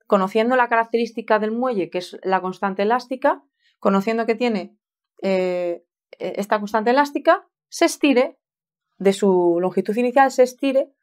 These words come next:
veinte centímetros. En este problema nos dicen que un muelle mide quince centímetros.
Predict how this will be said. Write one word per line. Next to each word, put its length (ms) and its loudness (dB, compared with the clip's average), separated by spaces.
veinte 640 -4
centímetros. 640 -16
En 120 -2
este 180 -4
problema 480 2
nos 180 -4
dicen 360 -4
que 120 0
un 140 -2
muelle 400 -4
mide 400 -2
quince 260 -6
centímetros. 760 -10